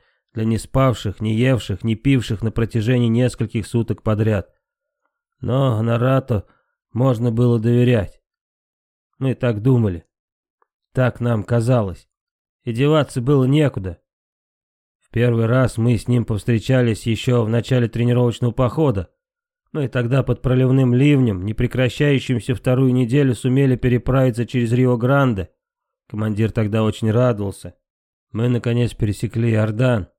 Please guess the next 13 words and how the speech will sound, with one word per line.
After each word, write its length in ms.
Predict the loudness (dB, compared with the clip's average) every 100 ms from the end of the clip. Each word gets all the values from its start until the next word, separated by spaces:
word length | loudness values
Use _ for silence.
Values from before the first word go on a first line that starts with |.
| _ _ _
Смеялся 600 | -8 -4 0 0 -2 -2
он, 160 | -2 0
мокрый, 500 | 0 -2 -4 -8 -8
на 160 | -6 -4
нитке, 480 | -2 -2 -4 -12 -12 _ -8
но 140 | -4
не 160 | -4 -4
унывающий. 800 | -2 -2 -2 -2 -4 -6 -16 -18 _ _ _ _ _ _ _ _
Тогда 340 | -10 -6 -4 -4
еще 340 | -4 -4 -4
все 260 | -2 -2 0
были 260 | 0 0
живы. 500 | -2 -2 -2 -2 -4